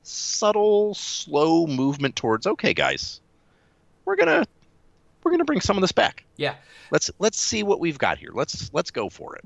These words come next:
Speaker 2: A-, as far as O P is concerned, it did take a while to get there, like you said, and it was a little goofy to try and figure out how you were gonna go from regionals or nats, effectively, to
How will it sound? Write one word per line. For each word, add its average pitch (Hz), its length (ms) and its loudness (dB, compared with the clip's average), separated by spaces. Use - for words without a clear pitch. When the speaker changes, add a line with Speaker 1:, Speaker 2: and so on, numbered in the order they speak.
Speaker 2:
A-, - 180 -6
as 156 200 -8
far 240 200 0
as 294 200 -2
O 214 140 -2
P 180 200 -6
is 185 160 -4
concerned, 143 480 -6
it 139 160 -8
did 175 160 -4
take 185 160 -6
a 180 80 -4
while 139 300 -2
to 139 80 -10
get 135 180 -6
there, 127 160 -6
like 123 180 -8
you 131 80 -12
said, 123 220 -8
and 123 120 -10
it 123 80 -10
was 156 240 -2
a 190 40 -6
little 175 260 -4
goofy 139 360 -6
to 127 100 -8
try 127 300 -2
and 117 120 -8
figure 123 360 -8
out 123 180 0
how 139 140 0
you 143 160 -4
were 135 80 -6
gonna 123 180 -8
go 127 300 -4
from 127 440 -4
regionals 123 840 -6
or 117 440 -6
nats, 123 560 -8
effectively, 117 720 -10
to 123 520 -12